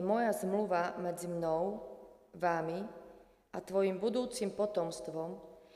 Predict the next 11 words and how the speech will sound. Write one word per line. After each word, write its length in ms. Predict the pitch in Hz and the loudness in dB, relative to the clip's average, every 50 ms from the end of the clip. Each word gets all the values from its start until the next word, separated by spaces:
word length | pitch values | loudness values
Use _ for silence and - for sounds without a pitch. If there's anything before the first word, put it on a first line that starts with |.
| - - - | -20 -20 -14
ktorú 320 | - - 196 190 185 180 | -4 0 0 2 2 0
budete 640 | 180 196 208 202 202 208 208 - 220 208 220 233 - - - - - - - - - - _ _ _ _ _ _ _ - - | 0 -2 0 2 0 0 0 0 0 0 0 0 -2 -6 -10 -12 -14 -16 -18 -20 -20 -20 _ _ _ _ _ _ _ -16 -6
zachovávať. 880 | 208 - 202 196 202 - 175 - 160 160 160 156 165 175 - - - - - - - - - _ _ _ _ _ _ _ _ _ _ _ - | 0 0 0 2 2 0 0 0 0 0 0 -2 -4 -6 -10 -14 -16 -18 -18 -20 -20 -20 -20 _ _ _ _ _ _ _ _ _ _ _ 4
Každá 480 | 214 226 262 277 - - 185 180 - | 4 4 4 4 4 4 4 4 4
osoba 400 | 190 214 - - 220 175 165 165 | 2 2 2 0 0 2 2 2
mužského 560 | 160 170 202 226 - - - - 208 190 180 165 160 | 4 4 2 2 0 0 0 2 2 2 2 2 4
rodu 240 | 175 196 196 180 170 | 4 4 4 2 0
spomedzi 560 | 165 - - 175 170 175 175 170 165 170 165 | -4 -4 -2 -2 0 0 0 0 -2 -2 0
vás 480 | 170 160 160 160 165 190 190 - - - 170 | 2 4 4 4 2 0 -4 -8 -10 -10 -8
bude 160 | 165 180 170 - | -6 -4 -2 0
obrezaná. 800 | - 190 180 165 175 165 156 147 156 156 151 160 156 160 160 | 2 2 2 2 2 0 0 -2 -4 -4 -4 -4 -6 -8 -10